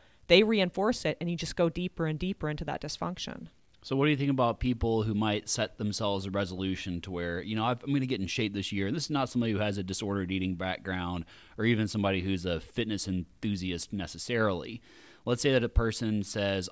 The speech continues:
Speaker 2: "I wanna do a bikini show," or, "I wanna do a men's physique competition" as a goal.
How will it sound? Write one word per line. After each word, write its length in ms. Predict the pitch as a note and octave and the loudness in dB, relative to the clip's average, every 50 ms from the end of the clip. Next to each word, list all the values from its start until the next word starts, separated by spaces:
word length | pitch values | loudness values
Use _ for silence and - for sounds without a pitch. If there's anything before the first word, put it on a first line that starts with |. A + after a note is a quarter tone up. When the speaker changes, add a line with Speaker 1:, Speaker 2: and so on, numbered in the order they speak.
| - | -4
Speaker 2:
"I 140 | - A2+ B2 | 0 2 2
wanna 180 | B2 B2+ A#2+ A2 | 4 4 2 2
do 480 | G2 G2 G#2+ G#2+ G#2 G#2 G2+ G#2 G2+ - | 0 0 0 2 2 2 2 0 0 -2
a 80 | G2 | -4
bikini 460 | F2 G2+ F2+ - A2 A2 G2+ G2 F2+ | -6 -6 -4 -2 0 0 0 0 0
show," 240 | - - G2 E2+ D#2+ | -2 -4 -4 -4 -4
or, 80 | E2+ F#2+ | -2 -2
"I 60 | G#2+ | 0
wanna 200 | A2 A#2 A2+ G#2+ | 0 2 2 0
do 180 | G2+ A2 G#2+ G2 | 0 2 2 2
a 40 | |
men's 320 | F#2 G2 G#2 G#2 G#2+ G2 - | 2 2 4 4 2 2 0
physique 420 | - - G2 F2+ G#2 G2+ G2+ - | -2 -4 -4 -2 -2 -2 -4 -6
competition" 720 | - - F#2 E2+ E2 - F#2+ - F#2+ F#2 F2 - F#2 F2 | -8 -10 -8 -8 -8 -8 -8 -6 -6 -6 -6 -4 -4 -4
as 200 | - F2+ G2+ F#2 | -2 -2 -2 -2
a 40 | F2+ | -4
goal. 640 | D2+ E2 E2+ E2 G2+ G#2+ A2+ G#2+ F#2 C2 C#2 - | -6 -6 -4 0 2 2 4 4 2 0 -4 -8